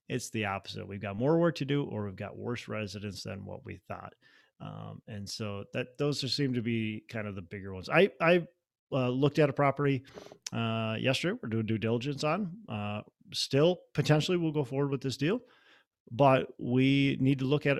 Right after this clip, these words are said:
again, at our budget numbers. We need to run some stuff by our lender to figure out if we can actually do this deal. Um, it's got siding that looked from the surface to be in good condition. It was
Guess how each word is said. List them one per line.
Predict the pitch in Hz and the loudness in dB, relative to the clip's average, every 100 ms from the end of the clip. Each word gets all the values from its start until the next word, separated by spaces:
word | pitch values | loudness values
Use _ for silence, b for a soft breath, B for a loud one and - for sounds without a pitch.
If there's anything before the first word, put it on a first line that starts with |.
| - | 0
again, | 120 127 147 | 0 2 4
at | 143 | 4
our | 120 | 2
budget | 104 113 - | 2 0 0
numbers. | 151 170 202 - | -2 -4 -6 -6
We | |
need | 110 101 | -6 -4
to | |
run | 107 117 120 139 _ | -4 -2 -2 -4 _
some | - 117 107 | -6 -4 -2
stuff | - 127 - | -4 -4 -6
by | 120 117 | -4 -2
our | 110 | 0
lender | 113 135 165 202 b b b b b _ _ _ _ _ - | 0 2 2 -2 b b b b b _ _ _ _ _ -6
to | - | -2
figure | 175 196 185 185 | 2 2 4 4
out | |
if | 175 190 | 4 2
we | |
can | 170 185 | 2 2
actually | 170 190 | 2 2
do | 190 | 4
this | 180 156 | 4 2
deal. | 220 185 - - - | 0 -2 -4 -10 -2
Um, | 127 123 123 117 | 0 0 0 0
it's | 143 147 | 0 2
got | - 131 135 - - _ _ _ _ - | 2 2 2 -2 -8 _ _ _ _ -10
siding | - 139 127 170 247 - | -2 4 6 4 2 -4
that | - - | -8 -2
looked | 135 214 - - _ _ _ _ | 0 0 -4 -16 _ _ _ _
from | - 127 127 | -6 -2 0
the | 120 | 0
surface | 143 151 202 185 | -2 -4 -6 -10
to | - | -4
be | 127 | -2
in | 123 | 0
good | 123 107 | -2 -2
condition. | 107 107 120 208 220 _ - | -4 -4 -4 -6 -8 _ -10
It | |
was | 113 107 - - | -8 -8 -10 -14